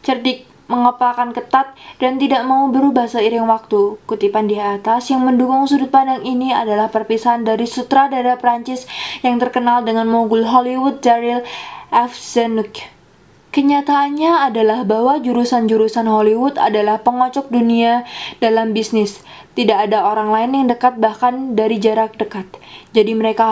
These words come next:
harus melakukan sesuatu dengan benar. Untuk semua hal tentang ketidakfleksibelan, jurusan berubah seiring dengan waktu, sebagaimana dibuktikan dengan merangkul format video D V D dan masuk ke bisnis video on demand.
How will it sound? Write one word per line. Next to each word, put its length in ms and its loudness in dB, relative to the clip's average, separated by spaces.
harus 160 -2
melakukan 480 0
sesuatu 480 0
dengan 320 2
benar. 400 0
Untuk 240 2
semua 400 2
hal 240 2
tentang 480 -2
ketidakfleksibelan, 1300 0
jurusan 560 2
berubah 320 2
seiring 480 0
dengan 240 2
waktu, 560 0
sebagaimana 800 2
dibuktikan 640 0
dengan 480 0
merangkul 560 2
format 400 0
video 320 2
D 160 2
V 240 0
D 160 0
dan 240 0
masuk 480 -2
ke 240 0
bisnis 400 -4
video 400 0
on 320 -2
demand. 480 -2